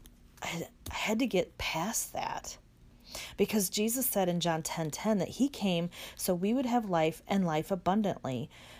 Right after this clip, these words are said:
But that religious way of thinking had me convinced that he meant that a hundred percent spiritually and zero percent physically. So once I faced that mindset barrier, I gained a fuller understanding of what Jesus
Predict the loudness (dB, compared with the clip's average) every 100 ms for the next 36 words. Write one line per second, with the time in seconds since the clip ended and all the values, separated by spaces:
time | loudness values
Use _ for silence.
0 | 2 2 4 2 2 2 2 2 2 0
1 | 2 2 2 -2 -2 0 2 2 0 -2
2 | -4 -4 -4 2 2 2 -2 -4 -6 -2
3 | 0 4 4 4 4 2 2 -2 2 2
4 | 2 -2 -2 -4 -4 -8 -2 0 0 -2
5 | -2 0 -2 -6 -10 -18 -18 -16 -16 4
6 | 6 6 2 -4 -6 -2 2 4 4 2
7 | -4 -6 -2 -2 -2 -6 -8 -12 -6 -4
8 | -4 -6 -10 -12 -18 -20 -20 -20 -20 -20
9 | -20 -20 -16 -2 2 4 4 4 0 2
10 | 2 2 0 0 0 -2 -4 -2 -2 0
11 | 0 0 0 0 -2 -2 -4 0 2 2
12 | 0 0 -2 -2 -2 -2 -4 -4 -4 -4
13 | -6 -6 -8